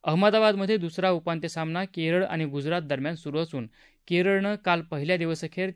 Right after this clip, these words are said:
चार बाद दोनशे सहा धावा केल्या. आज दुसऱ्या दिवशी शेवटचं वृत्त मिळालं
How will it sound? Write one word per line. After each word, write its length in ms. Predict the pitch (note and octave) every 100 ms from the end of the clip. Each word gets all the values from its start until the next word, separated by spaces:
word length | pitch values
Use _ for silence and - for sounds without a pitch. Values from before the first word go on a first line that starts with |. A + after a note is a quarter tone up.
| _ F3+
चार 240 | F3 F3+
बाद 240 | D#3+ F3
दोनशे 420 | D#3 D3 D3 F#3 F3+
सहा 300 | - E3 D3+
धावा 240 | B2+ B2
केल्या. 280 | - B2 G#2+ _ _ - - -
आज 180 | E3 F3
दुसऱ्या 320 | D#3+ D#3+ G3+
दिवशी 280 | F#3+ F3+ G#3+
शेवटचं 460 | - E3+ E3+ - D#3+
वृत्त 260 | D3+ -
मिळालं 320 | D#3 D3 C#3+